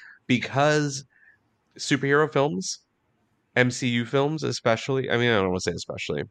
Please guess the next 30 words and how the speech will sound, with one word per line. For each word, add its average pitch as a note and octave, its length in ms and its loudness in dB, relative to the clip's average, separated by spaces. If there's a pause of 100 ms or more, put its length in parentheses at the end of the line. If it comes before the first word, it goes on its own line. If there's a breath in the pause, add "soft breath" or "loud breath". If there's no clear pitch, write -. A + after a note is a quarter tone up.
(840)
because, F#2 420 2
uh, E2+ 200 0
the E2+ 120 -2
D F2+ 120 -2
C E2+ 200 -4
films, E2+ 300 -4
it's E2 120 -8
pretty F2 180 -4
much E2 140 -4
the - 140 -6
same F2+ 80 -6
thing. G2 140 -2
It's G2+ 120 -6
what A2+ 80 -2
comics B2 340 -2
are G2+ 60 -2
based D#2+ 300 -10
off - 200 -10
of. - 140 -14 (320 loud breath)
It's - 160 -4
same D#3 240 2
versus A#2+ 360 0
same. F2 400 -6 (540 soft breath)
That A2+ 300 2
is B2 120 -4
how A#2 120 0
the G2+ 100 0
comics C3+ 460 -2
are C#3 60 2
written. B2+ 440 0